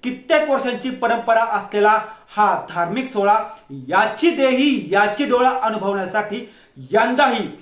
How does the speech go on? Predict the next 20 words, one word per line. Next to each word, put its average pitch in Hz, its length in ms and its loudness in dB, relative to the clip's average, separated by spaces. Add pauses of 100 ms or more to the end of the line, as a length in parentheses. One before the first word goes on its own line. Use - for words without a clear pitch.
(180)
देशभरातून 214 800 0
लाखो 190 280 0
भाविक 208 360 0 (240)
उपस्थित 220 600 -2
राहिले 180 240 -4
होते. - 440 -8 (1000)
रविवारी 226 380 2
झालेल्या 214 340 2
यात्रेच्या 202 680 0
पहिल्या 220 400 0
दिवशी 220 500 -6 (260)
फरांडे 202 340 0
बाबांचा 226 540 2 (200)
भाकणूक 202 360 -4
सोहळा 196 340 2 (340)
संपन्न 226 520 2
झाला. - 280 -2 (560)
पुढचे 277 440 -2
चार 277 360 2
दिवस 214 300 -2